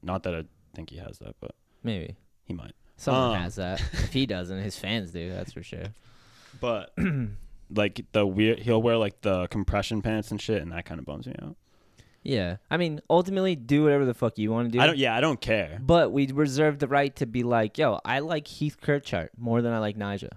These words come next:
Speaker 1: Yeah, Heath is sick.
Speaker 2: Do you know what I mean? Like,
Speaker 1: Yeah.
Speaker 2: it's okay to not like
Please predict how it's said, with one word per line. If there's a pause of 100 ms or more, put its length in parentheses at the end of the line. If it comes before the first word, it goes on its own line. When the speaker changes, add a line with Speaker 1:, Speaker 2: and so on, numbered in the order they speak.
Speaker 1:
Yeah,
Heath
is
sick.
Speaker 2:
Do
you
know
what
I
mean?
Like,
Speaker 1:
Yeah.
Speaker 2:
it's
okay
to
not
like